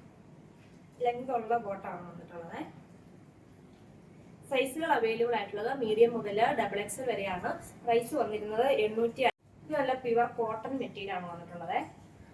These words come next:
ഉം, നല്ലൊരു ബ്ലൂ ഷെയ്ഡ് ആണ്.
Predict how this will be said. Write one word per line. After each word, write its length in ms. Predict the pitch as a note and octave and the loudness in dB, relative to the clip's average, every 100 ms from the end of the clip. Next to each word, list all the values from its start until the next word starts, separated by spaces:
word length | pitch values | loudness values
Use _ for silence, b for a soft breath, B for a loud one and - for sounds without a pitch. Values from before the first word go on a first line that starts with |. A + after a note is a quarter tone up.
| - - - - - - - - - - - - - - - - - - - - - - - - - - | -20 -20 -20 -20 -20 -20 -20 -20 -20 -20 -20 -20 -20 -20 -20 -20 -20 -20 -20 -20 -20 -20 -20 -20 -20 -20
ഉം, 380 | G#3+ G#3 G3+ G3+ | -16 -14 -12 -12
നല്ലൊരു 380 | G3+ G3+ G#3+ G3+ | -10 -8 -6 -8
ബ്ലൂ 300 | G3+ G3+ A3 | -8 -4 -4
ഷെയ്ഡ് 320 | A#3+ G3+ F3+ | -4 -6 -4
ആണ്. 320 | F#3 E3+ - | -4 -6 -10